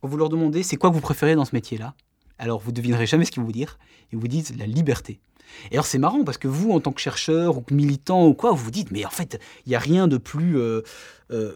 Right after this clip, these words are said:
coercitif, il y a les datas et machin. » Et en fait, c'est parce que il faut comprendre ça relativement à ce qu'il pourrait avoir. L'alternative, c'est quand même souvent, euh, bah, de, comme je l'ai dit, euh, travail à la chaîne, euh, travail sur des marchés avec un patron qui lui dit, « Ouais, faut que t'aies porté, euh, cent caisses,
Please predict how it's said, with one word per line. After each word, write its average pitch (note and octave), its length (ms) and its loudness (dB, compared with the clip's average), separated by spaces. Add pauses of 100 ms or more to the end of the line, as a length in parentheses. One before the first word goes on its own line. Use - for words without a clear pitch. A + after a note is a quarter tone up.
coercitif, G3+ 1040 2
il C3+ 100 4
y B2 40 0
a A#2+ 40 0
les A#2 100 -4
datas F#3 760 -2
et B2+ 140 -2
machin. » B3+ 240 -2 (380)
Et A#2 80 -2
en C3 80 2
fait, A4 200 0
c'est - 140 -2
parce D#3 220 -2
que C4+ 220 0 (160)
il D3 80 -2
faut E3 100 -2
comprendre G#3 420 4
ça C4+ 360 -2 (160)
relativement A3+ 800 4
à A3 40 4
ce - 80 -2
qu'il E3+ 120 -8
pourrait F#3+ 260 2
avoir. B2+ 360 0 (220)
L'alternative, D#3+ 680 2
c'est - 140 -6
quand - 80 4
même D3 120 6
souvent, F3 540 2
euh, C#3+ 40 4
bah, C3+ 140 -2
de, C3+ 280 2
comme C3+ 160 0
je A#2+ 80 0
l'ai A#2+ 80 0
dit, G#3 320 6
euh, D3 60 6
travail B2+ 440 0
à A#2 60 0
la A2 100 -4
chaîne, F#3+ 600 2
euh, C#3 60 4
travail D3+ 360 0
sur C#3 180 -4
des C3 100 2
marchés C#3+ 440 2
avec C3+ 200 2
un C#3+ 60 2
patron E3 520 4
qui D#3 140 -2
lui C3 120 0
dit, « D#3+ 180 0
Ouais, F3 100 4
faut D#3 120 -2
que C3 80 -10
t'aies C#3 100 -2
porté, E3 320 -2
euh, C3+ 60 2
cent E3+ 260 -2
caisses, F3 500 -2